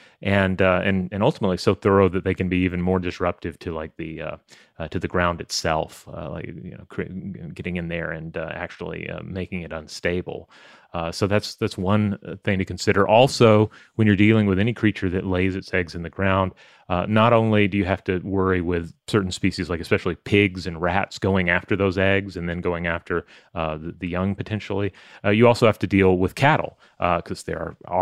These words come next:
are still cattle on the, on the islands, and cattle were brought to the islands, and cattle aren't interested in really eating those tor-, tortoise eggs,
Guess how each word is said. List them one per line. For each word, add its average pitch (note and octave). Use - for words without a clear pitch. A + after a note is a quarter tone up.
are -
still G2+
cattle F#2+
on G2
the, G2
on G2
the F#2
islands, F#2
and E2+
cattle F2
were F2
brought F2+
to -
the F#2
islands, F2+
and F#2+
cattle G2+
aren't G#2
interested G#2+
in F2
really F#2+
eating D3
those F#2+
tor-, G2+
tortoise F#2
eggs, F2